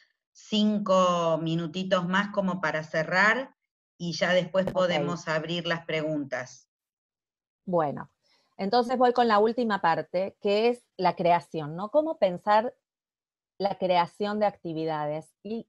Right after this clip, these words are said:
Speaker 2: voy a tomar tres ideas, pero porque son tres ideas que a mí me gustan, ¿no? Podría trabajar otras ideas.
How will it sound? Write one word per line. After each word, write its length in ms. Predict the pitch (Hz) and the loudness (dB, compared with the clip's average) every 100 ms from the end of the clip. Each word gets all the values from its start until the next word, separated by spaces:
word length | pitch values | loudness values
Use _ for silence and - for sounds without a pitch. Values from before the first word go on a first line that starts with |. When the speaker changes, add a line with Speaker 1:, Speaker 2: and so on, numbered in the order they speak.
| - | -4
Speaker 2:
voy 220 | 254 311 | 0 4
a 280 | 311 262 226 | 6 6 6
tomar 380 | 226 214 240 233 | 4 2 0 -2
tres 300 | 226 226 - | 2 2 2
ideas, 560 | 165 170 160 160 147 _ | 0 2 2 0 -4 _
pero 180 | 170 175 | -4 -2
porque 240 | 190 180 | -2 -4
son 200 | 190 247 | -4 -4
tres 220 | 233 226 214 | -2 -4 2
ideas 220 | 220 233 | 2 2
que 80 | 185 | -2
a 40 | |
mí 120 | 196 | 0
me 120 | 196 | 0
gustan, 380 | 190 175 - 165 | 0 -2 -8 -8
¿no? 160 | 190 208 | -6 -2
Podría 300 | 185 185 202 | -2 2 2
trabajar 560 | 196 175 - 185 190 _ _ _ _ _ _ _ - | 2 0 2 2 2 _ _ _ _ _ _ _ 0
otras 520 | 180 170 165 151 _ - | 2 2 -2 -4 _ -6
ideas. 480 | 165 156 160 190 | -2 0 -2 -4